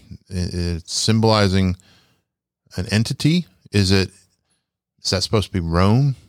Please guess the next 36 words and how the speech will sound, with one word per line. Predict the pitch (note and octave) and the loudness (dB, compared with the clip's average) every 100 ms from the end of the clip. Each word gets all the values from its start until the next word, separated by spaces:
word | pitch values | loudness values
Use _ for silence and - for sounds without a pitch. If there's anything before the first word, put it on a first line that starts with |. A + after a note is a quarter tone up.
| - | -12
Is | E2 | -8
it | E2 | -4
Babylon? | D#2+ F#2 A#2+ B2+ C3 C3 C3+ - _ _ _ _ | -2 0 2 2 2 2 -2 -6 _ _ _ _
Is | F#2 E2+ | -4 -2
it | F2+ D#2+ - _ _ _ _ _ _ _ _ | 0 -2 -8 _ _ _ _ _ _ _ _
lots | F#2+ A2 A#2 | 0 0 2
of | B2 | 0
different | A#2 A#2+ A#2 A2+ - - - | 0 0 -2 -4 -12 -20 -6
countries? | - B2 B2 B2 A#2+ - - _ _ _ | 0 0 2 2 0 -2 -8 _ _ _
Is | F#2+ F2 | -6 -2
it, | F2 - - | -4 -4 -4
uh, | E2+ D#2+ D#2 D2+ - _ _ _ _ _ _ _ _ _ | -2 0 -2 -6 -12 _ _ _ _ _ _ _ _ _
does | F#2+ F#2 | -4 -4
it | G2+ - | -4 -4
have | A2 G#2 | -2 0
to | G2 | 2
do | G#2+ | 2
with | B2+ A#2 | 2 2
our | A#2 | 2
own | F3+ | 2
society? | E3+ D#3 E2 D3+ - C3 | 0 -2 -4 -4 -10 -6
I, | C3 - _ _ - - _ _ - | -6 -8 _ _ -20 -20 _ _ -12
I | |
can't | - E3 G#2+ | -4 -2 0
say | G#2 F2+ | 0 -2
for | - | -4
sure, | - F2+ F2+ | -4 -2 0
and | F2+ | 0
I | D#2+ | 0
don't | F#2+ E2+ | 0 0
know, | E2 F#2 A2 - _ _ | 2 2 0 -2 _ _
but, | - F2+ - _ _ _ _ _ _ _ _ _ - | -2 -2 -4 _ _ _ _ _ _ _ _ _ -4
but | A2+ | -2
does | A#2 C3 A2+ | 2 2 0
it, | G2+ _ _ - | -4 _ _ -8
again, | G#2 C3 G#2 F2 | -2 0 0 -2